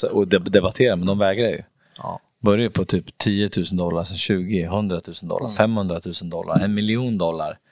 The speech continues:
Speaker 1: Ingen klarar av att debattera, liksom. Men apropå, eh, nu när, när, jag ska avsluta med corona, men, eh, de gjorde en simulation som, som vi har pratat om tidigare innan coronan kom, covid nitton. Eh,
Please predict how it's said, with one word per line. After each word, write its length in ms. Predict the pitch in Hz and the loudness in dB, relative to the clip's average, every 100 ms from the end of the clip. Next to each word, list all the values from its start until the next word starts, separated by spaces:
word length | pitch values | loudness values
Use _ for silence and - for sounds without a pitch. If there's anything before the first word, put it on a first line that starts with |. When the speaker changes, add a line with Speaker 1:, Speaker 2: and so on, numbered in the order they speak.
| _ _ _ _ _ | _ _ _ _ _
Speaker 1:
Ingen 520 | 120 107 110 107 85 82 _ _ _ _ - | 2 2 0 0 -2 -8 _ _ _ _ 0
klarar 380 | 101 92 101 | 2 4 2
av 140 | 87 85 | 2 0
att 220 | 95 90 | -2 -2
debattera, 540 | 87 85 - 107 - - | 0 0 2 0 -2 -6
liksom. 280 | - - _ _ - - _ | -10 -12 _ _ -20 -20 _
Men 180 | 131 131 | 2 4
apropå, 460 | 131 135 123 117 - | 2 2 0 -4 0
eh, 260 | 113 110 | 2 2
nu 120 | 110 | 0
när, 280 | 110 110 107 | 0 0 0
när, 140 | 110 104 - - | 0 0 -2 -2
jag 180 | 113 104 | 0 0
ska 120 | - | 2
avsluta 360 | 113 - 104 98 | 2 2 2 2
med 160 | 87 85 | 2 -2
corona, 420 | 101 92 98 85 | 0 2 2 0
men, 200 | 92 92 - _ _ | 0 -2 -6 _ _
eh, 480 | 101 90 90 87 85 - - - _ _ _ - | -2 0 0 -2 -6 -10 -20 -20 _ _ _ -6
de 300 | 160 107 120 | 0 2 2
gjorde 220 | 120 117 | 2 0
en 60 | 113 | 0
simulation 720 | 123 117 113 143 90 90 98 | 0 0 2 2 2 -2 -2
som, 340 | - 98 95 | -2 -2 -4
som 140 | - 92 | -4 -4
vi 60 | 92 | -2
har 40 | |
pratat 300 | 95 90 - | -4 -4 -2
om 140 | 92 | -2
tidigare 360 | 90 92 95 95 | -2 -2 -2 -2
innan 240 | 101 92 92 | -2 -2 0
coronan 420 | 98 90 98 87 | 0 0 0 -2
kom, 300 | 90 90 - _ | -4 -6 -12 _
covid 260 | - 92 87 | -4 -2 -4
nitton. 400 | 87 - 104 87 _ _ - _ _ | -4 -2 -2 -2 _ _ -20 _ _
Eh, 720 | - 87 87 87 87 92 90 | -2 -2 -2 -2 -2 -4 -4